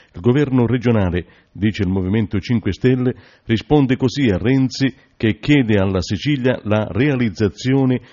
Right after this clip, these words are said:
dei termovalorizzatori. Da definire la precisa localizzazione, ma afferma il presidente della Commissione Ambiente, il Cinque Stelle Giampiero Trezzino, non è una peregrina l'idea,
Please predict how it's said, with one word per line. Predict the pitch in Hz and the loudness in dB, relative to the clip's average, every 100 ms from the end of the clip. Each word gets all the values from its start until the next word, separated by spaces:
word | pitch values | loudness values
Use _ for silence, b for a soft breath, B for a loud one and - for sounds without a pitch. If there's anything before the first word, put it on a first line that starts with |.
| B | B
dei | - 110 104 | 0 0 2
termovalorizzatori. | 139 156 143 143 127 85 143 139 135 117 117 - 98 82 80 B B B B | 0 2 2 2 0 0 0 0 -2 0 -2 0 0 0 -4 B B B B
Da | 107 131 | 0 2
definire | 120 147 147 143 110 92 | 2 0 2 2 2 0
la | 87 | 0
precisa | 95 120 107 98 | -4 -2 0 0
localizzazione, | 95 135 117 113 107 98 151 143 95 | 2 2 0 0 0 0 2 2 2
ma | 85 85 | 0 -2
afferma | - 139 117 107 | -2 0 2 0
il | 87 | -2
presidente | 95 98 120 104 | -4 0 0 0
della | 98 92 85 | 0 -2 -2
Commissione | 92 87 - 101 | -2 -2 -2 0
Ambiente, | 92 120 101 82 95 B B B - | 0 0 0 -2 -4 B B B -4
il | 101 101 | 0 2
Cinque | - 147 127 107 | 2 2 2 2
Stelle | 139 131 95 87 | 4 4 4 0
Giampiero | 87 90 87 123 95 | 0 0 0 -2 -2
Trezzino, | - 104 - 160 147 139 B B - | -2 -2 -2 -2 0 0 B B 0
non | 143 170 | 2 4
è | |
una | 127 113 101 - | 4 4 2 0
peregrina | 143 113 92 113 107 95 87 | -2 -2 -2 0 2 2 0
l'idea, | 92 87 104 92 | -2 0 2 0